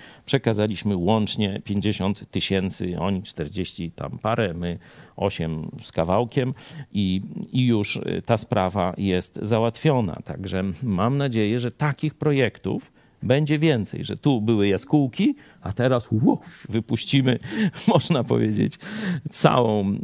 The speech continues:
plejadę jakichś, mm, wspaniałych tego typu projektów, żeby Polacy, no,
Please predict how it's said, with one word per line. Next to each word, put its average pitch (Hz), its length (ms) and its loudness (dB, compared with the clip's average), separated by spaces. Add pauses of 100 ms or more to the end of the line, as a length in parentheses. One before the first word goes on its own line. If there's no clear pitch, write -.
plejadę 120 560 4
jakichś, - 480 -4
mm, 98 360 -2
wspaniałych 107 680 0
tego 107 300 2
typu 90 460 -2 (380)
projektów, 107 600 0
żeby 170 320 -2
Polacy, 196 580 -2 (280)
no, 113 440 -2